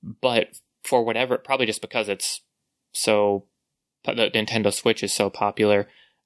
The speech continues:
um, do not get it off of Amazon because it's at a very substantial markup at the moment.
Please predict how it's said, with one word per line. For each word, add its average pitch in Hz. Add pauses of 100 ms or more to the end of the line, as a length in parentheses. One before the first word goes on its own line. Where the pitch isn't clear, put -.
um, 110
do 113
not 110
get 127
it 143
off 143
of -
Amazon 160
because 123
it's 123
at 113
a 101
very 127
substantial 110
markup 101
at 80
the 80
moment. 65